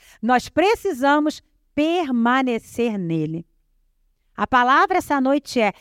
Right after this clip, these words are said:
permanecer. Você tem permanecido em Jesus? Durante a semana, você tem permanecido em Jesus? Você tem estado com ele? A sua intimidade, o Senhor pode entrar na sua intimidade?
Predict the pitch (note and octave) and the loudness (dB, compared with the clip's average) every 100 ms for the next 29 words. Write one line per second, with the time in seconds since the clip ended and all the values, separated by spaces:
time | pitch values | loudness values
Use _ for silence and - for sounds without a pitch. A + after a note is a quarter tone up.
0 | _ _ _ A#3 B3+ D4 C4 G3+ G3+ A3+ | _ _ _ 2 4 2 0 0 2 2
1 | A#3 A3+ - - E3 D#3 - _ _ _ | 0 -2 -8 -8 -6 -6 -12 _ _ _
2 | _ _ _ _ _ - A3 C4 C4 A#3 | _ _ _ _ _ -8 -2 0 0 0
3 | A3 G#3+ - B3 G#3 G3 F#3+ F3 G#3+ F#3 | 0 -2 -4 -4 -2 0 -2 0 0 0
4 | D#3+ - _ _ _ _ _ _ _ _ | -2 -12 _ _ _ _ _ _ _ _
5 | - A#3 C4+ D4 C4 - B3 A3+ B3+ G#3+ | 0 2 4 0 -2 0 0 2 2 0
6 | F3 - _ - G#3+ B3 - C#4 - A3+ | -4 -8 _ -8 -2 -2 0 0 0 0
7 | A3 G#3+ G3+ - B3 G3 F#3 F#3 E3+ G3+ | 0 0 -4 -4 -4 -4 -4 -4 -4 -4
8 | G3 D#3+ - _ _ _ _ _ _ _ | -4 -8 -14 _ _ _ _ _ _ _
9 | - A3 C4+ B3 D4+ D#4 - - - C#4 | -6 -2 0 0 0 0 -2 -6 -2 0
10 | C#4+ A#3 - G#3+ A#3 A3 F3+ D#3+ _ _ | 0 -2 -2 0 2 0 -2 -10 _ _
11 | _ G#3 A3 - D#4+ E4 - F4 D#4+ G3 | _ -8 -6 -4 -4 -4 -4 -2 0 0
12 | A#3 C4 A#3+ F#3 - _ _ D#4 - F4+ | 0 0 0 -4 -8 _ _ -4 -2 -2
13 | D#4+ F4 G#4+ - E4 D4+ D4 - C4+ C4 | 2 2 2 2 0 2 -2 0 0 0
14 | A#3+ - B3+ A#3+ - A3+ G#3 B3 A3+ F3+ | -2 -2 -2 -2 -2 -2 0 0 0 -2
15 | D#3 D#3 | -8 -12